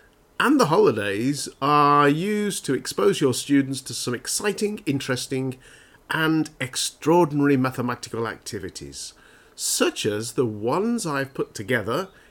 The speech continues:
in the end-of-term maths collection. It would be really sad if those last maths lessons of term were wasted.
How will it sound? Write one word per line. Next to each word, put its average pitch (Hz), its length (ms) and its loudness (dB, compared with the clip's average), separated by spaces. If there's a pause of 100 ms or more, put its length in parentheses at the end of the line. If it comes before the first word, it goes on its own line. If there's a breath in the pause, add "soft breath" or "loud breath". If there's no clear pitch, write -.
(120 soft breath)
in 170 260 0
the 165 200 0 (140)
end-of-term 127 800 0
maths 202 300 -4
collection. 90 600 -8 (1160 loud breath)
It 143 120 0
would 131 140 -2
be 127 60 4
really 185 440 6
sad 113 360 -2
if 113 160 -8
those 104 260 -4
last 147 340 -4
maths 156 320 -2
lessons 101 420 -6
of 107 160 -8
term 104 380 -6
were 107 140 0
wasted. 95 600 -6